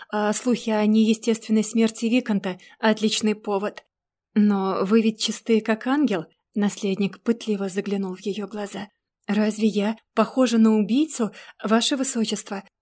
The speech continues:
Солгать, опасаясь божьего гнева, Стефания не решилась. «Хорошо, он будет молчать». Камень упал с души.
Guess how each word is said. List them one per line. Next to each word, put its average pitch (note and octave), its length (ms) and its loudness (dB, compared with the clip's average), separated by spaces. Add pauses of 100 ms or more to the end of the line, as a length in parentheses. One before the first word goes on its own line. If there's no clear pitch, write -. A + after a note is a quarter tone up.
(140)
Солгать, G#3+ 640 2
опасаясь G3 560 0
божьего G3 420 -2
гнева, G3 380 2 (180)
Стефания G3+ 640 0
не G#3 160 2
решилась. - 540 -6 (340)
«Хорошо, C#4 540 -4 (280)
он A3+ 340 2
будет A3+ 280 -2
молчать». E3+ 500 -8 (480)
Камень G3 560 -2
упал A3 380 -2
с - 60 -6
души. G3+ 340 -4